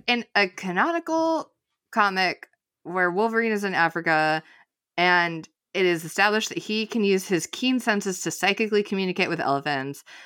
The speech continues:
This is a comic I am obsessed with, and we are, as a society, not talking enough about how Wolverine can psychically talk to elephants. And, uh, so he would be in Botswana and meet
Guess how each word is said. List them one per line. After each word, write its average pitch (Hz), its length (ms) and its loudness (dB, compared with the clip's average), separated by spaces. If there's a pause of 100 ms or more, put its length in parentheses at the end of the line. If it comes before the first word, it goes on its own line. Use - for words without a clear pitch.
(100)
This 185 180 0
is 220 100 -4
a 214 60 -2
comic 202 280 2
I 160 100 4
am 170 120 2
obsessed 165 400 0
with, 156 280 2
and 156 140 -4
we 151 140 2
are, 147 300 4
as 147 180 0
a 151 80 -4
society, 151 440 0
not 151 220 2
talking 185 320 0
enough 170 240 0
about 160 160 -2
how 160 100 0
Wolverine 151 400 -6
can 165 140 -6
psychically 147 480 -4
talk 143 200 -4
to - 120 -8
elephants. 139 640 -8 (520)
And, 170 540 2
uh, 160 560 4
so 185 120 -2
he 226 200 2
would 208 200 4
be 180 260 4
in 165 280 -2
Botswana 147 680 2
and 151 300 -2
meet 147 260 -2